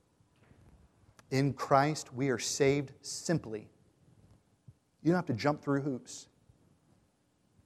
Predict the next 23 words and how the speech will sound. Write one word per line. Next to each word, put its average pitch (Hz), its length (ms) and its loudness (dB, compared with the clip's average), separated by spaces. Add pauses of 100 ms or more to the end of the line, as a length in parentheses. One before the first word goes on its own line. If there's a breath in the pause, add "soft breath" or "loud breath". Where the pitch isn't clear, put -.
(100)
You 143 60 0
don't 156 160 6
have 151 120 -2
to 143 120 -6
impress 139 400 2
your 143 80 -2
pastor. - 540 -4 (1600)
With 107 140 -12
childlike 156 460 6
humility, 143 360 6
you 135 80 4
throw - 260 8
yourself 139 400 4
on 135 80 2
the 117 60 0
mercy 143 320 6
lap 127 220 2
of - 80 -18
Christ, 117 480 -8
and 117 140 0
this 131 200 4
is 101 100 -10
yours. - 560 -6